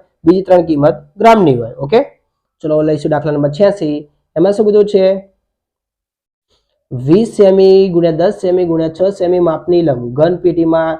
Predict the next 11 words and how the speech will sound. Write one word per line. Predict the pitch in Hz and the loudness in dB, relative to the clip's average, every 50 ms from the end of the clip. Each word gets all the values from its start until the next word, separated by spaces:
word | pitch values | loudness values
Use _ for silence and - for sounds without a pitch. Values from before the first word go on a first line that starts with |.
| - _ _ _ - | -12 _ _ _ -4
એક | 175 196 196 196 | -2 -2 0 0
સેમી | - 180 170 175 175 175 175 | 0 0 0 2 2 0 0
લંબાઈના | 170 160 151 151 156 165 165 165 165 | 0 -2 -2 -2 0 0 0 -2 -2
કેટલા | 160 - 156 143 175 190 202 | -6 -8 -8 -6 -4 -2 -2
સમઘન | 202 - 151 143 139 160 165 170 | -2 -4 -4 -4 -4 -2 -2 -2
ગોઠવી | 160 156 151 165 | -2 -2 -2 -4
શકાય | 160 - 151 143 151 147 | -4 -4 -4 -4 -4 -4
છે | 139 151 156 | -4 -6 -8
તે | 151 156 151 | -6 -4 -4
નામ | 147 143 143 139 | -4 -4 -4 -4
જો. | 131 123 120 117 | -4 -6 -8 -10